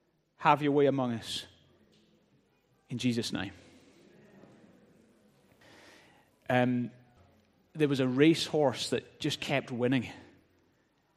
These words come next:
In every big annual race, it just, e-, even if as the race progressed, it looked like it wasn't gonna win, in the last straight,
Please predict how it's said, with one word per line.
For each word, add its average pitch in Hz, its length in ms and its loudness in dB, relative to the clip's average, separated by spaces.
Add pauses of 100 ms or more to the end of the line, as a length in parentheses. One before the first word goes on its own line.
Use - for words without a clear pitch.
(220)
In 156 140 4
every 147 640 4 (560)
big 143 240 0 (480)
annual 139 500 -2
race, 131 640 0
it 151 300 -8
just, 165 340 -2 (400)
e-, 214 140 -2
even 220 320 6
if - 320 -2 (680)
as 165 220 2
the 156 100 -6
race 170 240 2
progressed, 156 500 0
it 160 60 -8
looked 160 200 -6
like 156 140 0
it 147 60 -6
wasn't 165 340 0
gonna 165 160 -2
win, 143 260 -2 (140)
in 190 200 6
the 180 100 0
last 180 560 -2
straight, - 720 0